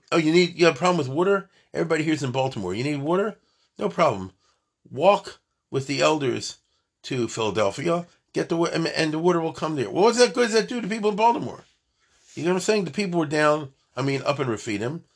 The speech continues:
in the northern part of the Sinai Desert. Har Sinai, Chorev is far away, especially walking. And Hashem said, "You go walk there, and, and you'll hit a rock, and water will come out."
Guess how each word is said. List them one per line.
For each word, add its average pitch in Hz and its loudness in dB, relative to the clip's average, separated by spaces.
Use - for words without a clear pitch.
in 107 -6
the 104 -4
northern 117 0
part 107 -6
of 104 -4
the 101 -8
Sinai 104 -4
Desert. 104 -6
Har 110 -2
Sinai, 135 0
Chorev 123 0
is - -10
far 104 -2
away, 90 -8
especially 143 -2
walking. 98 -4
And 135 -2
Hashem 185 2
said, 190 -4
"You 185 -4
go 185 4
walk 156 2
there, 175 -2
and, 151 -6
and 135 -2
you'll 127 0
hit 165 -2
a 156 -2
rock, 151 2
and 131 -4
water 131 0
will 107 -2
come 104 -8
out." 78 -12